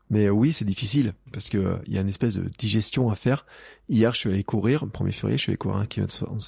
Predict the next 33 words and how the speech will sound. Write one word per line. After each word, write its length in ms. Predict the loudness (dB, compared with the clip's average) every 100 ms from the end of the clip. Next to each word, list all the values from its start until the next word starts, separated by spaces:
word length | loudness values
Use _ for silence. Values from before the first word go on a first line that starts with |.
| -8 -12 _ -6
mon 220 | -2 -2 -4
petit 160 | -8
kilomètre 320 | -4 -2 -2 -2
sept. 240 | -4 -4 -20 -20 -20 -20 _ -6
Et, 220 | 2 4
euh, 500 | 6 4 4 2 2 -2 -8 _ _
il 60 | 0
me 40 |
paraissait, 460 | 2 2 2 2 4
euh, 360 | 4 2 0 -4 -10 -16 _ -2
au 80 | 2
début, 300 | 2 2 -2
de, 140 | -2 -6 _ -14 -8
simplement 560 | -2 0 2 2 2 2 -2
le 60 | -4
fait 140 | 0
d'enfiler 500 | 0 -2 -8 -2 0
les 80 | 0
chaussettes 340 | -2 -2 0
me 120 | -2 -2
semblait 320 | -2 -2 0
tellement 260 | 0 0
compliqué 460 | -2 -4 -6 -4 -2
à 80 | -2
faire, 300 | 0 -2 -2 -14 -20 -8
j'avais 200 | -2 0
la 80 | -2
flemme 340 | -2 0 2
de 80 | 2
le 60 |
faire. 300 | 0 -4 -4 -8 -20 -20 -20 -20 _ _ -2
Mais, 300 | 2 6 6
euh, 260 | 4 2